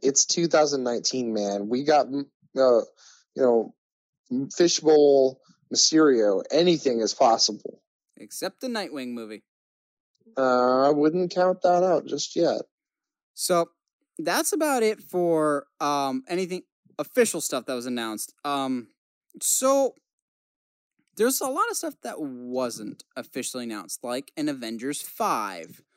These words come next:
Speaker 2: or what they're doing with Fantastic Four, what they're doing with X-Men. So, my theory with this is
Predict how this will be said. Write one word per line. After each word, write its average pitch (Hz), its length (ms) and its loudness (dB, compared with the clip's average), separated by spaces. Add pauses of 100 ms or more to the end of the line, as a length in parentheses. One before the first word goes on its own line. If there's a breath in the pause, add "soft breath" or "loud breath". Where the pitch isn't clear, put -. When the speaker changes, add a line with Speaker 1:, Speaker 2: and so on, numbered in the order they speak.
(480)
Speaker 2:
or 127 300 -4
what 151 260 -4
they're 165 120 -4
doing 127 280 -6
with 110 100 -14
Fantastic 117 440 -12
Four, 113 300 -14
what 156 220 -6
they're 160 100 -2
doing 127 280 -8
with - 120 -20
X-Men. 113 560 -12 (680)
So, 202 560 0 (560)
my 247 320 -4 (160)
theory 156 260 -2
with 123 260 -8
this 113 340 -8 (120)
is 139 440 -6